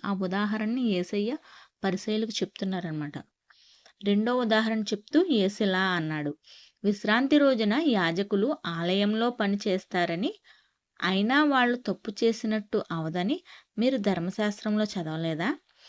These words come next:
విశ్రాంతి రోజున కూడా యాజకులు బలుల కోసం జంతువుల్ని వధిస్తారని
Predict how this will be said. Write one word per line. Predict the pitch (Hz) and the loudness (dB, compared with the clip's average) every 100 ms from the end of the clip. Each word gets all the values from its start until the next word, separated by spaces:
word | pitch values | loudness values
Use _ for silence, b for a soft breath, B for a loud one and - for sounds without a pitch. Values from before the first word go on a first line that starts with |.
| b b _ | b b _
విశ్రాంతి | 190 202 196 254 302 | -2 0 0 2 4
రోజున | 294 285 269 262 | 6 4 2 -2
కూడా | 233 208 233 370 | 0 2 2 2
యాజకులు | 233 180 156 165 214 226 214 226 349 B B B - | 2 2 0 -2 -2 -2 0 0 -4 B B B -4
బలుల | 180 180 208 | 0 2 0
కోసం | 262 254 254 262 302 | 2 2 2 0 -2
జంతువుల్ని | 214 185 170 202 240 247 | 0 -2 0 0 0 0
వధిస్తారని | 214 180 196 - 180 175 170 170 | 2 0 -2 -4 -4 -2 -4 -8